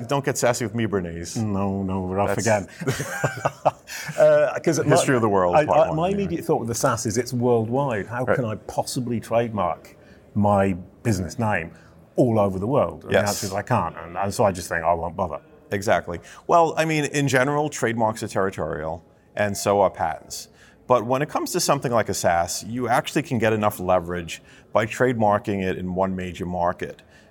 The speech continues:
Speaker 1: Because if you think about it, in the same way that your SaaS product just crosses all borders through the internet, if you had a trademark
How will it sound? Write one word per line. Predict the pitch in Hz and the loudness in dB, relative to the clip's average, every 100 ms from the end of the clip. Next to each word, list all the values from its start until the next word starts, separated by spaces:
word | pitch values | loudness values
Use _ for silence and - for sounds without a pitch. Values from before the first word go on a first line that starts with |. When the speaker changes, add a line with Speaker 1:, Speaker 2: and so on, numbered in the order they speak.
| _ - | _ -4
Speaker 1:
Because | 123 135 120 123 | -4 0 0 0
if | 117 | -4
you | 131 | -4
think | 160 170 | -4 -2
about | 101 95 95 | 2 4 4
it, | 92 | 0
in | 101 | -4
the | |
same | 98 123 139 | -2 -2 0
way | 123 117 | 2 4
that | 101 90 | 2 2
your | 98 95 92 90 | 0 2 2 0
SaaS | - - 101 101 | -4 0 0 0
product | - 104 98 92 - | 2 4 4 2 -2
just | 98 - | -8 -8
crosses | - 104 98 101 92 | -4 0 0 -2 -2
all | 85 | -2
borders | 78 127 120 95 98 - - _ | 0 0 2 2 -2 -6 -16 _
through | 101 | -8
the | 92 | -6
internet, | 147 185 101 87 85 - - - - - | -6 -4 -4 -4 -8 -10 -20 -20 -18 2
if | 123 120 - | 2 2 -4
you | 113 151 160 | -4 2 2
had | 139 127 | 4 4
a | 117 | 2
trademark | - 117 113 107 101 | 0 0 2 2 2